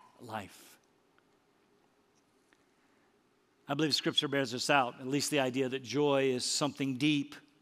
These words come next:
So today, as we look for just a moment at Advent joy, uh, we're, we're,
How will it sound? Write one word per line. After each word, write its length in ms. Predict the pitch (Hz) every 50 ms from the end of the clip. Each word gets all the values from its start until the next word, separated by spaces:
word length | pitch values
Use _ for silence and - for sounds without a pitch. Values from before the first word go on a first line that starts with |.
| _ _ _ _ _ _ _ _ _ _ _ _ _ _ _ _ _ _ _ -
So 340 | - 180 175 170 170 160
today, 580 | 160 120 - - 165 151 165 165 170 180 185 170
as 180 | 151 147 139 123
we 160 | 147 160 156
look 240 | 151 160 160 151 -
for 260 | - 156 151 147 143
just 220 | 135 156 143 -
a 60 | 160
moment 340 | 151 151 147 151 151 151 143
at 140 | 143 147 147 - -
Advent 580 | 147 151 151 143 131 127 147 147 147 - -
joy, 640 | 123 104 120 139 139 131 131 131 135 135 139 139 123 - - - _ _ _ - - - - _
uh, 120 | - 131 - - - 139 151 151 147 - - 143
we're, 280 | 139 127 139 143 147
we're, 180 | 139 135 143 143